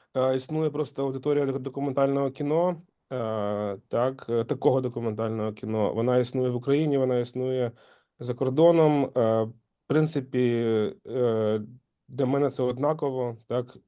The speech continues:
Люди сприймають, незважаючи на те, що цей фільм стосується нас дуже безпосередньо, е,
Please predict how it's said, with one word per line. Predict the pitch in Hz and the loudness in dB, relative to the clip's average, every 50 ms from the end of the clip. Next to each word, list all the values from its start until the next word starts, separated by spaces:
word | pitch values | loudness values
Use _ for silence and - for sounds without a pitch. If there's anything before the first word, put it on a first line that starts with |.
| - - | -8 -2
Люди | 139 139 151 143 143 143 139 - - - | 0 0 0 2 2 2 2 2 0 -4
сприймають, | - - - 135 127 127 127 127 123 123 123 117 113 127 | -18 -10 -4 -2 0 0 2 2 2 2 2 2 0 -2
незважаючи | 131 131 131 127 135 139 139 131 135 - 127 | -4 -4 -2 0 2 2 2 2 0 -4 -4
на | 131 123 | -4 -4
те, | 123 131 123 117 | -2 -4 -4 -4
що | - - - 120 107 - - - - - - - _ | -4 -4 -4 -4 -4 -4 -8 -20 -20 -20 -20 -20 _
цей | - - - 143 139 139 | -10 -2 2 4 4 4
фільм | 135 - 143 131 127 123 | 4 4 2 2 2 2
стосується | 120 - 127 117 - 135 131 127 120 113 - 127 | 0 -2 -6 -6 -2 -2 0 0 0 -2 -2 0
нас | 127 127 127 120 | 0 2 0 0
дуже | 123 123 120 123 | -2 -4 -4 -4
безпосередньо, | 120 117 - - 117 - - 131 - 131 143 156 147 135 123 113 - _ _ _ _ _ _ - | -6 -8 -10 -10 -8 -4 -4 -4 0 2 2 4 4 4 2 0 -2 _ _ _ _ _ _ 0
е, | - 117 113 110 107 107 110 107 | 0 2 2 2 2 2 2 0